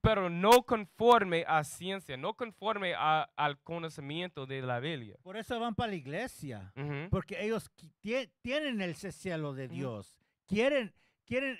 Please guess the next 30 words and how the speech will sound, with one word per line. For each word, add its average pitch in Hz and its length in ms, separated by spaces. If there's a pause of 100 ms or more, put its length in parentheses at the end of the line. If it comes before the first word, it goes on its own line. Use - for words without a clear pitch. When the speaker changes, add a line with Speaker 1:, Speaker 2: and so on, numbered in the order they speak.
Speaker 2:
porque 226 220
tenemos 226 380
ese 202 200
espíritu, 214 600
conecta 175 540
con 143 240
Speaker 1:
Ujú. 117 100
Speaker 2:
Dios. 160 340 (360)
Pero 196 340 (120)
el 190 200
modo 240 380
que 226 100
lo 196 80
estamos 226 540 (100)
aprendiendo, 175 1200 (360)
ahí 170 320
es 190 100
en 185 80
donde 165 160
está 135 200
la 127 120
falla. 95 420 (140)
Speaker 1:
Ujú. 135 320 (580)
Um, 156 320 (380)
yo 185 140
acabo 214 360
de, 175 240
de 151 200
mirar 156 340
un 147 260